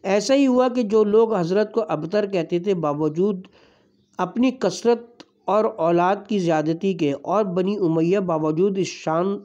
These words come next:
इस शौकत व शान और कसरत के, के बनी हाशिम के मिटाने में मशगूल रहते और उनमें से बेशुमार लोगों को हर ज़माने में कत्ल भी करते रहे,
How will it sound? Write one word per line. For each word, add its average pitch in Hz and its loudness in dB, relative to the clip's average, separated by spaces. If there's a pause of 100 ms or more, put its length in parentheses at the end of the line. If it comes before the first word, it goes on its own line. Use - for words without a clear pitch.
(120)
इस 170 -2
शौकत 180 -4
व 208 2
शान 175 -2
और 190 -2
कसरत 185 -4
के, 196 0
के 190 -2
बनी 170 0
हाशिम 151 -4
के 196 0 (540)
मिटाने 185 2
में 247 2
मशगूल 196 2
रहते 170 0
और 185 0
उनमें 185 0
से 208 -2
बेशुमार 170 -2
लोगों 175 0
को 180 -2
हर 160 -2
ज़माने 156 0
में 190 -2
कत्ल 190 -2
भी 175 -2
करते 180 -2
रहे, 170 0